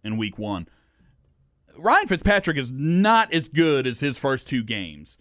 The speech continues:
but he's also, you know, not as bad as, I, I think there's a happy medium somewhere in there that what the real Ryan Fitzpatrick is.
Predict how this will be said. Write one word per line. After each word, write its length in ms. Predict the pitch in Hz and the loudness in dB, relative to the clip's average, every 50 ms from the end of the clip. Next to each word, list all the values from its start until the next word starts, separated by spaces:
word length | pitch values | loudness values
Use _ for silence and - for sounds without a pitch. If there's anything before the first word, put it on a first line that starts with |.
| _ _ _ _ | _ _ _ _
but 100 | - 165 | 0 0
he's 140 | 190 190 180 | 0 2 2
also, 680 | 262 311 320 320 - 196 185 170 160 156 151 143 139 - - | 4 4 4 2 2 2 4 6 6 4 4 2 -2 -2 -2
you 80 | 151 | 0
know, 120 | 156 151 147 | 0 2 2
not 220 | 151 160 160 151 | 2 2 2 2
as 140 | 139 120 117 | 0 -4 -4
bad 360 | 123 135 143 151 156 156 147 | -2 0 0 2 2 2 0
as, 100 | 143 123 | 0 -4
I, 280 | 135 113 143 151 156 165 | -4 -2 -2 0 0 0
I 20 | 170 | 0
think 200 | 165 247 233 190 | -2 -2 -2 -2
there's 160 | 190 170 143 | -2 -2 -2
a 80 | 147 123 | -2 -2
happy 320 | 151 180 175 - 156 135 | 0 -2 -2 -2 -4 -4
medium 520 | 120 127 147 160 180 180 190 185 190 190 | -4 -4 -4 -4 -2 -2 -2 -2 -2 -4
somewhere 420 | 190 - 208 202 208 208 202 202 202 | -2 -2 -4 -2 0 0 0 0 0
in 100 | 202 196 | 0 0
there 200 | 202 202 202 196 | 0 0 0 0
that 100 | 165 151 | -2 -2
what 120 | 156 151 | -4 -2
the 100 | - 135 | -2 -2
real 360 | 123 120 135 143 156 160 160 | -2 0 0 4 6 6 6
Ryan 340 | 156 147 143 147 151 151 143 | 6 4 2 2 2 0 0
Fitzpatrick 600 | - 143 123 - - 139 135 147 - - 175 - | -2 -4 -6 -2 -2 -2 -2 -2 -2 -6 -6 -4
is. 340 | 180 185 190 190 185 175 - | -2 -2 0 -2 -2 -4 -8